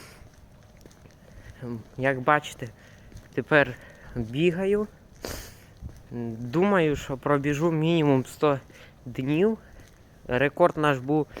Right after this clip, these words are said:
шістдесят п'ять днів. Думаю, ми його поб'ємо. Або я, може, все життя буду бігати.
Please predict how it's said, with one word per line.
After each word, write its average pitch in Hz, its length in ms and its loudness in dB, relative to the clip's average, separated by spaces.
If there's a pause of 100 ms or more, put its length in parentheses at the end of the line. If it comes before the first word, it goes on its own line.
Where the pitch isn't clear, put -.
(560)
шістдесят 143 420 -2 (100)
п'ять 185 280 0
днів. 160 220 -6 (1080)
Думаю, 131 600 0 (360)
ми 131 180 -2
його 127 240 0
поб'ємо. 143 480 -2 (840)
Або 151 280 6
я, 175 120 8
може, 170 260 4
все - 500 0
життя 139 340 4
буду 143 280 0
бігати. 123 400 -2